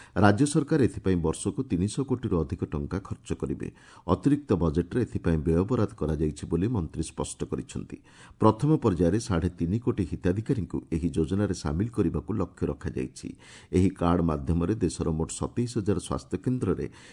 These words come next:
ହିତାଧିକାରୀଙ୍କୁ ଉତ୍ତମ ସ୍ୱାସ୍ଥ୍ୟସେବା ମିଳିପାରିବ ବୋଲି ମନ୍ତ୍ରୀ କହିଛନ୍ତି। ପ୍ରଧାନମନ୍ତ୍ରୀ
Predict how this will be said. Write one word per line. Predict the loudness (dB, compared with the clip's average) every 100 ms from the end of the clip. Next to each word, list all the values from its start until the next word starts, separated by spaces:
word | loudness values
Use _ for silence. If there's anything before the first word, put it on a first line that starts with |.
| -4
ହିତାଧିକାରୀଙ୍କୁ | 0 4 4 4 2 0 0 -4 -2
ଉତ୍ତମ | -4 0 0 0
ସ୍ୱାସ୍ଥ୍ୟସେବା | 0 -4 -4 -4 -2 0
ମିଳିପାରିବ | 2 2 0 0 0 -2
ବୋଲି | -2 -2 0
ମନ୍ତ୍ରୀ | 0 -4 -4 -6
କହିଛନ୍ତି। | -4 -6 -6 -8 -8 -8 -10 -12 _ _ _ -20 -20 4
ପ୍ରଧାନମନ୍ତ୍ରୀ | 8 10 8 8 4 4